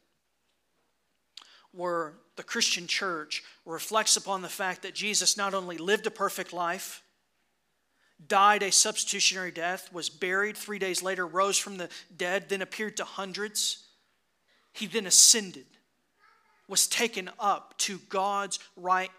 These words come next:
hand, seated at the right hand of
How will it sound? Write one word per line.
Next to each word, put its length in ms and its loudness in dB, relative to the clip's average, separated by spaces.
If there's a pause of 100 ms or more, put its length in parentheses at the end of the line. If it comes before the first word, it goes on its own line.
(140)
hand, 560 -10 (400)
seated 400 2
at 100 -8
the 80 -8
right 240 0
hand 220 -6
of 160 -10